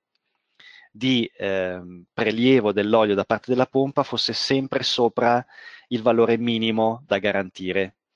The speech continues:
E questo è stato fatto appunto studiando accuratamente dove va a finire l'olio durante le fasi di accelerazione. Quindi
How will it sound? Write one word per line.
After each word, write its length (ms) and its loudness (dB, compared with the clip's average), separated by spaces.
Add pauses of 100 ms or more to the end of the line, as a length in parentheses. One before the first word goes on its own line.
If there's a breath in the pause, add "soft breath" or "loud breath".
(340 soft breath)
E 80 -8
questo 240 0
è 20 -8
stato 240 -4
fatto 320 0
appunto 340 -8
studiando 500 0
accuratamente 800 -2
dove 280 0
va 100 2
a 60 0
finire 380 -2
l'olio 540 2 (300 loud breath)
durante 420 0
le 80 0
fasi 360 -2
di 140 -4
accelerazione. 1040 -4 (1600 loud breath)
Quindi 420 -2